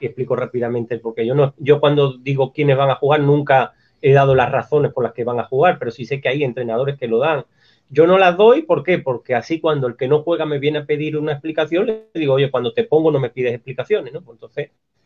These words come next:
ya está. Lo único que si tienes que dar un poquito más de ti, ¿no? Porque también hay mucha actitud, ¿no? Del jugador, de, hasta en profesional, un poco actitud de niño, niño pequeño, ¿no? De, "Ah, no me pone, pues ahora me enfado y ahora ya no voy a entrenar bien".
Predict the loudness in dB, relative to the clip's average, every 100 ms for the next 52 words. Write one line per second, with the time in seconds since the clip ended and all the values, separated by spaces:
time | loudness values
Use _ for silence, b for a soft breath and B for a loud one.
0 | _ _ -20 -12 -8 -6 -4 0 2 2
1 | 2 -2 -4 -2 -2 -8 _ _ _ _
2 | _ 4 4 2 _ _ _ 2 4 4
3 | 2 2 0 0 2 2 2 0 -2 -2
4 | -4 -4 -2 0 2 4 4 2 0 0
5 | -2 -4 0 0 0 -2 -2 0 0 -2
6 | -8 -6 -2 -2 -4 b -6 -2 0 2
7 | 0 2 2 2 0 -2 -6 -6 -6 -4
8 | -2 -2 -4 -4 -6 -4 -2 -4 -2 -2
9 | 0 0 0 0 0 -4 _ _ 0 4
10 | 4 4 6 6 4 2 0 0 0 0
11 | 2 4 4 4 2 2 2 2 0 -2
12 | 0 2 2 2